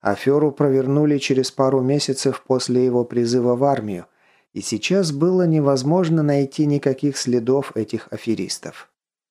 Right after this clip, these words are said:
Новой жилплощади ему больше не полагалось, и он пока перебивался ночёвками у друзей, но долго так продолжаться не могло.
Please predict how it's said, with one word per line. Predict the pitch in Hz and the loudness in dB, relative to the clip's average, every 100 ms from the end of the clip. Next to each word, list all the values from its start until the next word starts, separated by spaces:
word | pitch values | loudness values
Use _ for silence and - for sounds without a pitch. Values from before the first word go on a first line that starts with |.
| _ _ _ _ _ - | _ _ _ _ _ -2
Новой | 120 147 208 | 0 2 2
жилплощади | 185 202 196 202 202 196 196 185 | 2 0 2 0 0 0 -2 0
ему | 202 139 135 135 | 2 2 2 2
больше | 120 127 151 165 | 2 0 0 -2
не | 160 | -2
полагалось, | 156 135 131 117 110 101 101 - - - | 0 2 2 2 2 2 0 -4 -10 -8
и | - | 0
он | 110 117 | 2 2
пока | 107 110 120 110 | -2 -2 0 0
перебивался | 113 110 117 117 120 117 113 | -2 0 2 2 2 0 -4
ночёвками | 117 110 131 123 - 120 120 - | -4 -2 -2 -2 -2 -2 -2 -2
у | 113 | -2
друзей, | 123 131 127 107 98 _ _ _ _ _ | 0 0 2 0 -4 _ _ _ _ _
но | 123 139 | 0 0
долго | 143 185 208 196 | 2 2 2 0
так | 175 170 170 | 0 -2 -2
продолжаться | - 156 131 120 98 107 110 - 107 | -2 0 0 -2 -2 -8 -6 -8 -6
не | 107 | -6
могло. | 104 101 104 92 | -8 -8 -6 -8